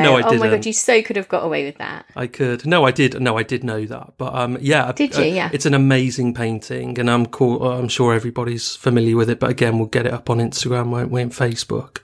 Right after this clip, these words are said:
Speaker 2: Of course, yes. So the four versions, there's two painted versions, and there's two versions that are done in pastels. And there's also a lithograph stone from which numerous prints were made. Um,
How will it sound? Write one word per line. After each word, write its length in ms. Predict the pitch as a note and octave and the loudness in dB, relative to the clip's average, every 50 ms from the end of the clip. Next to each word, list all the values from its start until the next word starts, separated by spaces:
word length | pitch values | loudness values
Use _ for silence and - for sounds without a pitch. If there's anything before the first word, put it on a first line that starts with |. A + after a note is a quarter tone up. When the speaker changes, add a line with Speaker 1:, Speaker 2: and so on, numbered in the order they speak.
| _ _ | _ _
Speaker 2:
Of 260 | - F3 F3 F3 - - | -4 -4 -4 -4 -8 -16
course, 560 | - - - - G#3 G3 - - - - - | -18 -14 -14 -14 -14 -14 -16 -18 -18 -14 -8
yes. 540 | G3+ F3+ E3+ D3+ - - - - - - - - - - - - - | -4 -2 -2 -2 -2 -6 -10 -16 -16 -16 -16 -18 -20 -20 -20 -16 -12
So 480 | - - A#3 G#3+ G3 G3+ G3+ G3+ G3+ - - | -4 0 2 4 6 6 4 4 2 0 0
the 120 | G3 A3 | -2 -2
four 240 | - - D#4+ D#4 C#4+ | 0 2 2 2 4
versions, 500 | - G3+ E3 E3+ E3 - - F#3 F3+ - | 4 2 2 0 -2 -4 -6 -6 -4 0
there's 220 | - F3 F#3 - | 0 0 0 -2
two 500 | - - - - D4 C#4 C#4 C#4+ C#4 C4+ - - | -4 -6 -4 -2 0 0 2 2 0 -2 -4 -8
painted 640 | - - C4 B3 A#3 A3 - - E3 D3 - - - - | -2 2 2 2 2 2 -2 -4 -4 -4 -6 -8 -12 -14
versions, 640 | - - D3 C3+ D3+ E3+ - - D#3 F3+ F#3+ G3 - | -6 -4 -4 -4 -4 -6 -6 -6 -6 -6 -6 -8 -4
and 200 | - F#3 F3+ F#3 | -2 -2 0 0
there's 140 | F#3 F#3 - | -2 -2 -4
two 240 | - - A3 G#3 | -4 -2 -2 -2
versions 400 | G3 G3 F#3 F3+ - - F3 F3+ | 0 2 2 2 0 -2 -4 -4
that 120 | - - - | -4 -4 -4
are 20 | |
done 100 | G3 F#3+ | -2 -4
in 120 | F#3+ G3+ G#3+ | -4 -4 -6
pastels. 760 | - - A#3+ - - - - G#3+ A#3 C#4+ F4 F#4 - - - - - - - - - - - _ _ _ - | -6 -8 -8 -6 -8 -4 0 0 2 2 2 0 -2 -6 -12 -18 -20 -20 -20 -20 -20 -20 -20 _ _ _ -2
And 340 | C#4+ D4+ A#3+ E3+ E3+ F3+ F#3 | 0 2 2 2 2 2 2
there's 160 | G3+ G#3 - | 2 2 2
also 500 | - B3 B3+ B3 - - A#3+ A3 A3 - - | 2 0 2 0 2 2 4 4 4 4 2
a 80 | A3 G#3+ | 0 0
lithograph 760 | G#3+ A3 G#3+ - - A3 G#3 - G#3+ G#3 G3+ G3+ G3+ - | 0 0 -2 -2 -4 -6 -4 0 2 2 2 2 0 -4
stone 680 | - - - - - A3 G3+ - - C#3 - E3+ F3 - | -8 -8 -6 -2 0 0 0 0 -2 -4 -4 -4 -4 -6
from 260 | - - - F#3+ F#3 F#3 | -8 -8 -6 -4 -2 -2
which 220 | F#3 - - - | -2 -2 -4 -4
numerous 420 | F#3+ F#3 F#3 F#3 F#3 F3+ F3+ - | -2 0 0 0 0 -2 -4 -6
prints 320 | - - G3 E3 - - - | -8 -8 -8 -8 -8 -8 -8
were 80 | F#3+ | -6
made. 600 | F#3 F#3+ F#3+ G3 F#3+ F#3+ G3+ A3 B3+ C#4+ D4 - - _ _ _ - - _ _ _ _ _ _ _ - | -6 -4 -4 -2 -2 -2 -2 -2 -2 -2 -4 -6 -12 _ _ _ -20 -20 _ _ _ _ _ _ _ -4
Um, 220 | G#3+ G#3+ G#3+ G#3+ | -2 -2 0 0